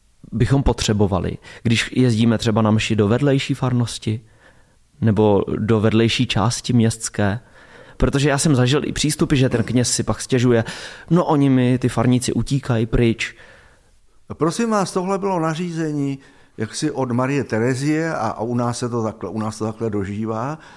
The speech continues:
Speaker 2: ale řeknu vám to jinak. Jak to máme s hospodou? My nemusíme chodit nutně do nejbližší hospody.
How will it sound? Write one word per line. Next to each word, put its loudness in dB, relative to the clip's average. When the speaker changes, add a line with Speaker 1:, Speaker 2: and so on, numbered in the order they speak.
Speaker 2:
ale 2
řeknu -4
vám -4
to -4
jinak. -6
Jak 0
to -4
máme -2
s -6
hospodou? -8
My 2
nemusíme 0
chodit -2
nutně 0
do 0
nejbližší 0
hospody. -6